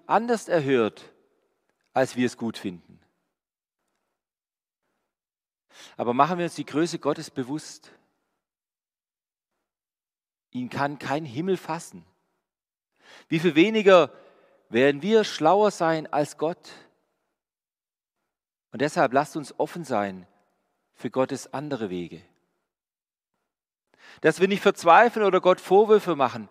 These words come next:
sondern dass wir ihm vertrauen, dass seine Wege und seine Gedanken die besseren sind.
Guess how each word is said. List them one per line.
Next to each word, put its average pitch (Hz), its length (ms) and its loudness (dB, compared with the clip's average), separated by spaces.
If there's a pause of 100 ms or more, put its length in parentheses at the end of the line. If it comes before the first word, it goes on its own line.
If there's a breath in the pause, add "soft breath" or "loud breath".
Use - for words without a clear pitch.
(340 loud breath)
sondern 170 240 -2
dass 170 180 4
wir 175 80 0
ihm 156 80 -2
vertrauen, 160 720 0 (1160)
dass 123 220 -8
seine 151 500 0 (720)
Wege 175 360 0
und 160 80 -4
seine 139 220 -4
Gedanken 135 400 -4
die 139 80 -10
besseren 151 460 -8
sind. 92 360 -20